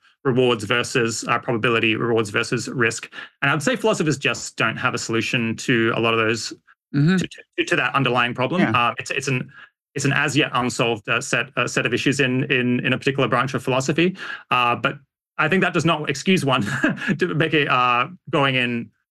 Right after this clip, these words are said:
Speaker 1: wholeheartedly, enthusiastically embracing such a i-, insane <laughs> answer to the, to, to the question.
Speaker 2: Right. The, um, now I actually haven't heard the Tyler Cowen podcast. Was I right
Speaker 1: Mm.
Speaker 2: that he, that he went on to say, "And would you do it again?" Or did I make that part up?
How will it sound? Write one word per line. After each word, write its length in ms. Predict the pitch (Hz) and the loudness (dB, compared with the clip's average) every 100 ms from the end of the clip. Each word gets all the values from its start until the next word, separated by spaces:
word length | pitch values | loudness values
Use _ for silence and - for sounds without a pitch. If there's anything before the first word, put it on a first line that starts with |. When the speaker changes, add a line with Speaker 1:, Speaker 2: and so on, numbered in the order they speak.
| - | -4
Speaker 1:
wholeheartedly, 520 | 151 139 139 123 117 | -2 2 0 0 0
enthusiastically 760 | 123 156 123 135 139 139 123 113 | 2 0 2 0 0 -2 -4 -2
embracing 680 | 113 120 117 131 110 107 - - _ | 0 0 0 -2 -2 -4 -10 -20 _
such 260 | - 135 139 | -4 -2 0
a 300 | 127 117 - _ _ - | 0 0 -2 _ _ -14
i-, 120 | - _ - | -14 _ -2
insane 640 | 135 - 139 117 107 - - | 0 2 0 0 -4 -2 0
<laughs> 160 | - 202 | 0 2
answer 260 | 233 196 | 0 0
to 100 | 190 170 | 0 2
the, 340 | 135 120 - - - - | 2 0 -2 -10 -20 -6
to, 100 | 143 | -4
to 120 | 139 | 0
the 60 | 123 | 0
question. 500 | 123 110 117 120 131 _ _ _ _ | 0 -2 -2 -4 -6 _ _ _ _
Speaker 2:
Right. 320 | 135 123 127 _ _ _ _ _ _ _ | 0 0 -2 _ _ _ _ _ _ _
The, 300 | 156 180 170 | 2 4 4
um, 120 | 175 | 2
now 260 | 208 220 190 | 2 0 0
I 240 | 233 320 302 | 0 0 0
actually 260 | 240 240 180 | -2 0 0
haven't 280 | 185 156 - - | 2 -2 -6 -6
heard 260 | 190 208 160 | 0 2 2
the 100 | 135 | 0
Tyler 440 | 156 139 131 120 | 0 0 2 -2
Cowen 320 | 117 139 123 110 | -2 -2 -2 0
podcast. 420 | 139 131 120 - | 0 0 -2 0
Was 140 | 143 | 0
I 100 | 180 | 2
right 300 | 202 180 208 | 2 2 2
Speaker 1:
Mm. 120 | 104 101 | 0 2
Speaker 2:
that 100 | 165 | 2
he, 180 | 156 147 | 2 0
that 100 | 165 | 2
he 80 | 160 | 2
went 180 | 175 185 | 2 2
on 140 | 175 | 2
to 80 | 165 | 0
say, 300 | - 175 139 | 2 2 4
"And 100 | 143 | 2
would 160 | 156 139 | 2 2
you 80 | |
do 180 | 131 165 | 2 2
it 80 | 147 | 2
again?" 340 | 131 156 160 | 2 2 4
Or 100 | 151 | 2
did 140 | 127 131 | 2 2
I 100 | 135 | 2
make 240 | 135 127 | 2 0
that 220 | 127 113 | 0 0
part 220 | 127 117 113 | 0 2 2
up? 220 | 110 | 0